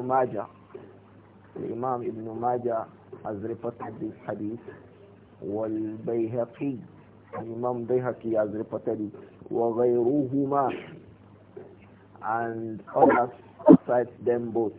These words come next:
This is the thirty-ninth hadith in Al-Arba'un. And as we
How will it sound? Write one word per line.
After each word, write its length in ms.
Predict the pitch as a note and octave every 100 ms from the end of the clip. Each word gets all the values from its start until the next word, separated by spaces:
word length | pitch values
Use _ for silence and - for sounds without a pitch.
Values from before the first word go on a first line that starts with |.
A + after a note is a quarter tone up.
| - - - - - - - - - - - - - - - - - - B2+
This 120 | C#3+
is 100 | C#3 -
the 360 | G#2 G#2 G2+ G2 - - - - -
thirty-ninth 580 | B2 A#2+ A2 A#2+ A#2+ A#2+ - -
hadith 300 | G2+ G#2 G#2+ - - - -
in 340 | G2+ G2 F#2+ - -
Al-Arba'un. 580 | G#2+ A2 - - - D3 - - - - - - - - - - - - - - - - - - - - - - -
And 100 | A2+
as 80 | A2+
we 80 | -